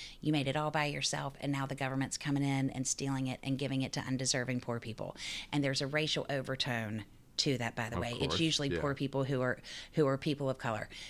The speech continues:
Speaker 1: So that's the story the conservatives want you to believe. Well, I think there should be a different story.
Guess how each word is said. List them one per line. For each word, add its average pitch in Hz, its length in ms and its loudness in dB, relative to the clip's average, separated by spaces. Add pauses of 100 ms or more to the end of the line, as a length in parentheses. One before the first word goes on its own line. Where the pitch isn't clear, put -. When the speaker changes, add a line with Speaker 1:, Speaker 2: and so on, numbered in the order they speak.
Speaker 1:
So 180 160 8
that's 180 440 4
the 196 120 2
story 160 340 4
the 139 120 -2
conservatives 139 680 0
want 135 240 0
you 131 120 2
to - 120 0
believe. 131 480 -2 (360)
Well, 160 280 4
I 170 140 4
think 165 220 -2
there 143 140 2
should 135 200 4
be 135 100 0
a 135 60 2
different 139 340 -2
story. - 380 -2